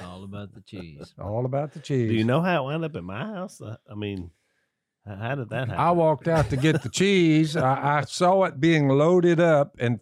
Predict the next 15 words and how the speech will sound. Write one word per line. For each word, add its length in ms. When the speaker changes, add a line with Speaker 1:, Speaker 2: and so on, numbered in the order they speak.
Speaker 2:
Phyllis 460
and 200
Tony, 320
the 160
artist, 580
in 220
their 220
rig. 600
I 140
saw 300
both 340
boxes 400
go 220
in 140
there. 280